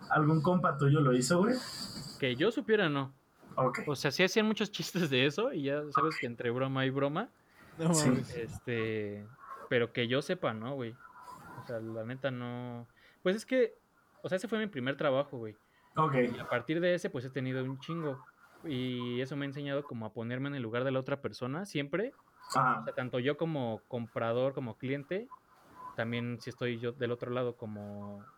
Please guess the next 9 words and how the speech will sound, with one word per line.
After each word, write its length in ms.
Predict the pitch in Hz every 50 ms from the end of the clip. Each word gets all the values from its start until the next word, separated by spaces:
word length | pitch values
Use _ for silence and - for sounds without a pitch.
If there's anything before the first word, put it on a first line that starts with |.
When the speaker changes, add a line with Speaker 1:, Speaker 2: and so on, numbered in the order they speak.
| _ _ -
Speaker 2:
como 260 | 123 110 110 110 110
atención 440 | 110 - - 113 113 - 139 127 123
al 120 | 117 -
cliente. 480 | - 139 147 156 156 143 - 117 - _ _ _ -
Speaker 1:
Ajá. 320 | - 135 135 139 - - -
Speaker 2:
Entonces, 320 | - - 131 135 139 123
pues, 380 | - 131 117 104 - - - _ - - - - - - - - - - - -
o 80 | - 117
sea 720 | - 139 120 117 117 113 113 113 110 110 107 104 104